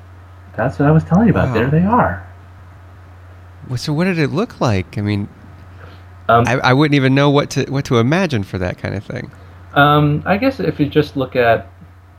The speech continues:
Speaker 1: kind of like if you look at a, uh, a sesame seed kind of thing.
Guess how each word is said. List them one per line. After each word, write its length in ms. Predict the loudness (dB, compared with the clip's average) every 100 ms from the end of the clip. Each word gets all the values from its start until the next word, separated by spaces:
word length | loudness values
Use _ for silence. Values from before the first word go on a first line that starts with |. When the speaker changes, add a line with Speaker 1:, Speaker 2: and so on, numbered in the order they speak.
| -20 -20 -20 -20 -20 -20 -20 -20 -20 -20 -20 -18 -2
Speaker 1:
kind 180 | 2
of 120 | 2 2
like 200 | 0 0
if 140 | -4
you 80 | -4
look 180 | 0 2
at 140 | 4
a, 180 | 2 2
uh, 340 | 0 -2 -6 -10 -20 -20 -6
a 100 | -6
sesame 500 | 0 0 0 -4 -8
seed 400 | -8 -8 -6 -8 -10 -20 -8
kind 220 | -4 -2
of 100 | -2
thing. 360 | -4 -2 -4